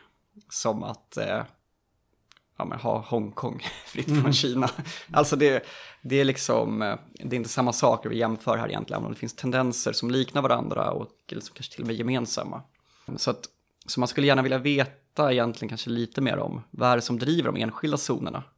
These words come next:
Speaker 1: Vad är det som upprätthåller dem?
Speaker 2: Mm.
Speaker 1: Det finns också en annan sida av det här som har att göra med det. Det är ju att de här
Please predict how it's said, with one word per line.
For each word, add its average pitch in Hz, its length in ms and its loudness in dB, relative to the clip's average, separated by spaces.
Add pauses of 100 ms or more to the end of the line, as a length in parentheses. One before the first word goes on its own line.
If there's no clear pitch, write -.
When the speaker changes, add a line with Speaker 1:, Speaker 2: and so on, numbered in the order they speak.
(460)
Speaker 1:
Vad 123 100 2
är 117 40 6
det 117 40 2
som - 140 -4
upprätthåller 135 520 -4
dem? - 160 -8 (440)
Speaker 2:
Mm. 123 240 0 (280)
Speaker 1:
Det 135 80 -4
finns 139 180 4
också - 180 2
en - 60 -2
annan 139 320 6
sida 170 300 0
av - 60 -4
det 120 60 -8
här 117 100 -4
som - 360 -10
har 127 140 -4
att 123 60 -2
göra 127 160 0
med 151 100 -2
det. 123 80 0
Det 117 120 -4
är 131 40 0
ju 139 100 2
att - 400 -4 (760)
de 147 140 4
här 147 240 6